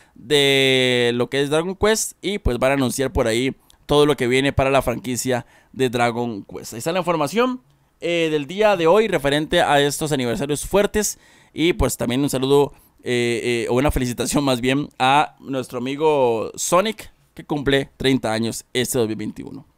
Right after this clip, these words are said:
Saludos para Jonathan también, que está por ahí.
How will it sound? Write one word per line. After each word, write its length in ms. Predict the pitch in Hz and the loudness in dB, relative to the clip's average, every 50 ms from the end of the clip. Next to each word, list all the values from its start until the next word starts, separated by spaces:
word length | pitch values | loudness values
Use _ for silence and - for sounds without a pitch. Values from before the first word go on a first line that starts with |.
| _ | _
Saludos 320 | _ - 131 139 165 180 - | _ -8 -6 -4 -4 -6 -4
para 180 | - 196 160 | -4 -4 -4
Jonathan 500 | 135 127 175 196 214 214 214 220 226 208 | -4 -4 -2 -2 -2 -2 -2 -4 -4 -4
también, 520 | - - 135 123 120 139 165 196 220 233 247 _ | -6 -8 -10 -8 -6 -4 -4 -4 -4 -6 -10 _
que 80 | - 143 | -12 -10
está 200 | 127 - 160 151 | -8 -6 -6 -6
por 160 | - 185 165 | -2 -2 0
ahí. 380 | 143 135 147 190 226 247 240 | 0 0 0 0 -2 -2 -6